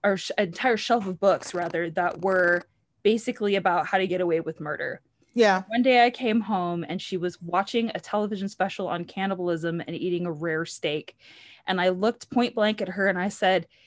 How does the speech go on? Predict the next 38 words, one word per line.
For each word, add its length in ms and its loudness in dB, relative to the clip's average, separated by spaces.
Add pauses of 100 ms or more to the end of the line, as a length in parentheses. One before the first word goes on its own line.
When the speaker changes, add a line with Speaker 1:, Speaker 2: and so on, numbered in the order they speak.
(220)
Speaker 1:
"If 140 -2
the 100 -2
cops 560 -2
ever 320 -4
issue 400 -2
a 60 -2
warrant 540 0
for 180 -6
murder, 480 0
you're 220 -6
going 480 -4
to 140 -16
jail." 580 -10 (540)
Speaker 2:
Yeah, 400 6
I 120 4
mean, 200 2
pretty 280 4
much 260 4
same 560 4
for 200 2
me. 440 0
Uh, 340 0 (440)
so 200 6
I'm 200 4
at, 320 8 (180)
so 180 2
here's 400 4
some 300 -4
of 80 2
the 80 2
books 220 0
that 80 2
I've 100 2
added 240 4
to 80 -8
my 120 0
wish 260 -4
list. 280 -6